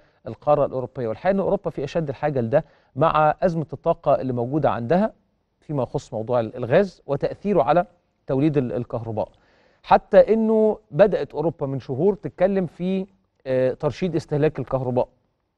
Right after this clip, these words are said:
وإنه الإنارة في الشوارع أو في الميادين الرئيسية أو للمعالم ال-، ال-، التاريخية اللي موجودة، آه، لدى أوروبا يتم،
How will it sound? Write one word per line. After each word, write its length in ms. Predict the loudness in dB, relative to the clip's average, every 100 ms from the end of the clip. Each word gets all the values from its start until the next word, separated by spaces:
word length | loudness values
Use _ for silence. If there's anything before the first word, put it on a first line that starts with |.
| _ -8
وإنه 1200 | 2 6 8 8 8 4 0 -6 -4 -2 -2 -2
الإنارة 640 | -2 -6 -6 0 2 4 2
في 420 | 0 -4 -4 -4
الشوارع 880 | -6 -8 -10 -4 2 4 6 4 2
أو 80 | -4
في 100 | -8
الميادين 400 | -10 -6 -4 -4
الرئيسية 800 | -2 -6 -6 -2 0 4 4 2 _ _ 0
أو 380 | 2 2 2
للمعالم 680 | 0 -2 -2 -2 2 2 2
ال-، 100 | -2 -4 -6 -4
ال-، 1040 | -4 -4 -6 -2 -2 -2 -4 -6 -4 -2 -2
التاريخية 520 | -2 -2 -2 0 0
اللي 120 | 2
موجودة، 540 | 0 -2 0 2 4 4
آه، 260 | 2 -4
لدى 240 | -2 0 2
أوروبا 560 | 0 -2 -4 -2 -4 -4 _ _
يتم، 420 | -6 -2 0 0